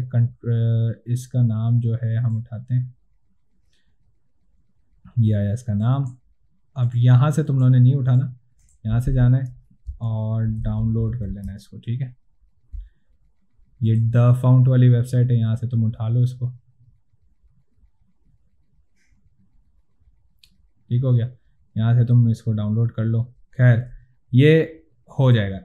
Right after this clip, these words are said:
अच्छा, अब इसका जो मैंने version बनाया था वो ये है, ठीक है?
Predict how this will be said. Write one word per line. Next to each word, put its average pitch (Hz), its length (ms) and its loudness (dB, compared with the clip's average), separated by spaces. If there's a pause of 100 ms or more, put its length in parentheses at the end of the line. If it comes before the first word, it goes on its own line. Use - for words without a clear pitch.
अच्छा, 123 240 0
अब 147 240 -4
इसका 147 280 -2
जो 165 120 4
मैंने 147 220 2
version 135 340 2
बनाया 127 320 6
था 131 60 4
वो 127 140 4
ये 123 320 2
है, 127 140 0 (300)
ठीक 117 180 -2
है? 120 100 0